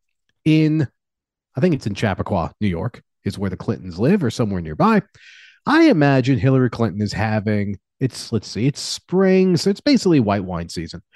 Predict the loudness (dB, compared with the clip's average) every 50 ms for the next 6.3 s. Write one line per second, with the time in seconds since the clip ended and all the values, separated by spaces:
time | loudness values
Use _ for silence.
0 | -20 -20 -20 -16 -4 -2 -2 -2 -2 -6 -12 -8 -4 -2 0 2 4 4 4 4
1 | 4 2 2 2 2 2 0 0 0 -4 -6 _ _ _ _ _ _ _ _ _
2 | _ -2 0 0 0 0 -2 -2 0 2 2 4 4 4 4 2 0 -2 _ _
3 | _ _ -16 -14 -12 -6 -2 2 4 4 4 4 4 4 4 4 4 2 2 -2
4 | -4 -4 -4 -4 -4 -2 -2 -2 -4 -4 -8 -6 -2 -2 0 0 0 -2 -4 -8
5 | -16 -16 -20 -20 -20 _ _ _ _ -2 0 2 2 4 4 4 2 2 0 0
6 | -2 0 0 0 -2 -4